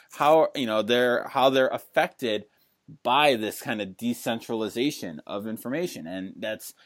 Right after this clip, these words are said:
like you said, you cannot have, like, a, if you're gonna have the internet, you're gonna have a comment section.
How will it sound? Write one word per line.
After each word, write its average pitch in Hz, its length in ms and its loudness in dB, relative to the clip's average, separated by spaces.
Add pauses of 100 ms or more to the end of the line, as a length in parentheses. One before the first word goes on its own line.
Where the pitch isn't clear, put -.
like 120 160 -4
you 135 60 0
said, 104 240 -4
you 95 100 -14
cannot 117 380 -2
have, 113 340 0
like, 104 240 -4
a, 101 140 -2 (340)
if 123 160 -6
you're 143 100 0
gonna 151 160 2
have 139 160 2
the 139 140 0
internet, 117 360 -2
you're 117 100 -8
gonna 113 180 -2
have 101 180 -2
a - 40 -12
comment 127 360 -6
section. - 380 -20